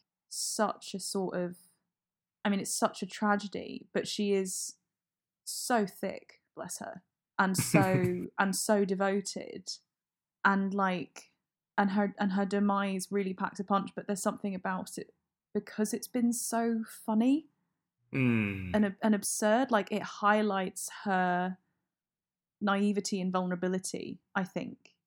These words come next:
Speaker 1: in a way that if, if some moments hadn't been played for humour, you wouldn't feel the tragedy as much.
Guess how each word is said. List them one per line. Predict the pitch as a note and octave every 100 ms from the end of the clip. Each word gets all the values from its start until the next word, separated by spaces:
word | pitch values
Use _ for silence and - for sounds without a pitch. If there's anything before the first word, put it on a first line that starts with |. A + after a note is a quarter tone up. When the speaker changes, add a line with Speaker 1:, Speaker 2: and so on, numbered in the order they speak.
| _ _ _ _ _ _
Speaker 1:
in | G3
a | F#3+
way | F3+ F#3 F3+ F3+ F3
that | F3 E3 - _ _ _ _ _ _ -
if, | G3 F#3 - _
if | G3+ F#3+
some | - - - G3 F#3+
moments | F#3+ F3+ F3+ -
hadn't | - G3+ G#3
been | F#3+ F#3
played | F#3+ F3+ F3+
for | -
humour, | F#3 G3 F#3 F3+ E3+ F3+ - _ _ _ _ _ _ _ _ _
you | G#3+
wouldn't | G#3 G#3 A3+
feel | A3
the |
tragedy | G#3+ C#4+ C#4 G3+ E3+
as | -
much. | F#3+ - - -